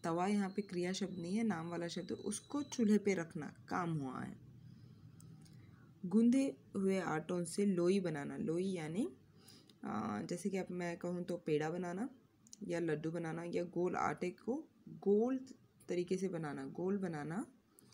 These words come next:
अ, लड्डू की तरह उसको लोई बनाना कहते हैं। यहाँ देख सकते हो आप। लोई को चकले पर बेलना, यानी लोई को चकले पर बेलना।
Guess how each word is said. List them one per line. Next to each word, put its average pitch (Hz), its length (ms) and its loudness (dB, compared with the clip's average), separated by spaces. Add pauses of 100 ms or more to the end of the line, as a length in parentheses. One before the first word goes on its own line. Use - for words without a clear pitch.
(440)
अ, 151 380 -4 (300)
लड्डू 160 260 4
की 196 160 2
तरह 170 340 -2 (360)
उसको - 200 -4
लोई 170 260 4
बनाना 143 360 -4
कहते 131 360 -4
हैं। 127 60 -6
यहाँ 156 200 -4
देख 151 200 -4
सकते - 300 -12
हो 76 60 -6
आप। - 160 -14 (1000)
लोई 226 340 8
को 220 160 2
चकले 180 340 0
पर 175 200 -4
बेलना, 135 380 0
यानी 156 320 -4
लोई 160 260 0
को 190 140 -2
चकले 160 300 -4
पर - 180 -6
बेलना। 143 480 -4